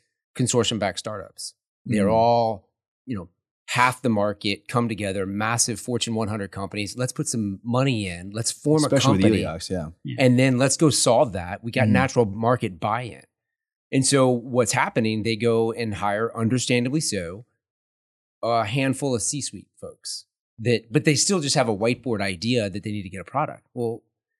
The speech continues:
Speaker 1: the company needs to be built just as much as the product. We're not investing, obviously, the capital into something, but I'm like,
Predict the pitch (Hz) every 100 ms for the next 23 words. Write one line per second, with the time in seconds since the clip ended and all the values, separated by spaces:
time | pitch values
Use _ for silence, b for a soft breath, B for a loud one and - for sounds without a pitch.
0 | _ _ _ _ _ 120 - 185 175 101
1 | 92 87 - 92 85 104 104 117 107 113
2 | 113 98 87 - - 139 - - _ _
3 | _ _ _ _ _ - 127 190 131 98
4 | 90 107 - 104 98 90 104 85 - 107
5 | 120 113 92 95 90 80 - 101 92 107
6 | 110